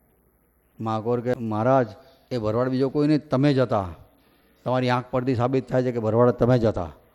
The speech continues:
બાપજીએ પછી વાત બદલી નાખી. પછી તો માકોર બાપજીની પરમ ભક્ત થઈ ગઈ અને પછી સોનીની જોડે હવ દર પૂનમે નારેશ્વર આવતી થઈ ગયેલી.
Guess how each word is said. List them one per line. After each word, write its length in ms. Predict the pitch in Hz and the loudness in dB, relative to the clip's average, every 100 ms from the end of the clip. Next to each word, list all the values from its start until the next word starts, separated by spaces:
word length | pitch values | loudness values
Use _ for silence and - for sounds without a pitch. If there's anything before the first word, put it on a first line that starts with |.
| _ _ _ _ _ _ _ _ - - | _ _ _ _ _ _ _ _ -20 -8
બાપજીએ 320 | 107 113 120 | -6 -4 -4
પછી 160 | 120 123 | -2 -2
વાત 200 | 110 117 | -2 -2
બદલી 260 | 113 123 | -4 -4
નાખી. 240 | 117 104 101 | -4 -4 -4
પછી 100 | 113 | -4
તો 140 | 127 | -4
માકોર 400 | 113 107 123 127 | -2 -2 -2 -2
બાપજીની 460 | 117 110 110 127 123 | -2 -4 -2 -2 -2
પરમ 300 | 120 131 113 | -2 -2 -2
ભક્ત 240 | 123 - | -2 -2
થઈ 220 | 139 151 | 2 2
ગઈ 220 | 143 123 95 - _ _ _ _ - | 4 0 -2 -12 _ _ _ _ -10
અને 120 | 131 | -6
પછી 280 | 120 120 127 | -2 -2 -2
સોનીની 360 | 117 127 139 | -2 0 2
જોડે 220 | 131 135 | 2 2
હવ 200 | 135 139 | 2 2
દર 180 | 139 135 | 2 2
પૂનમે 400 | 131 139 139 139 | 2 2 2 0
નારેશ્વર 340 | 123 127 120 123 | 0 -2 -2 -2
આવતી 240 | 113 120 | -2 -2
થઈ 180 | 110 107 | -2 -2
ગયેલી. 320 | 98 92 85 | -2 -4 -8